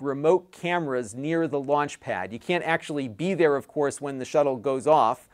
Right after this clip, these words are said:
uh, so they bring you out there usually about a day before the liftoff to set your cameras up. And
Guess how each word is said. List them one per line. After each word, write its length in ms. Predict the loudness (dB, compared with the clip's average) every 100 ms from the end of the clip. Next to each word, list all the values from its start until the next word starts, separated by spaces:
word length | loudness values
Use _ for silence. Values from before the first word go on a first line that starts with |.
| _ _ -4
uh, 160 | 0 0
so 180 | 0
they 160 | -4 -4
bring 360 | -4 0 2 6
you 80 |
out 220 | 6 6 4
there 220 | 4 4
usually 300 | 2 0 0
about 200 | 2 2
a 60 |
day 240 | 2 0 0
before 460 | -2 -4 0 0
the 140 | 0 -2
liftoff 580 | -2 0 2 2 2 -4
to 240 | -8 -6
set 260 | 0 0 2
your 100 | -4
cameras 500 | -4 -6 -4 -4 2
up. 260 | 2 2 _ _ _ -8
And 160 | -8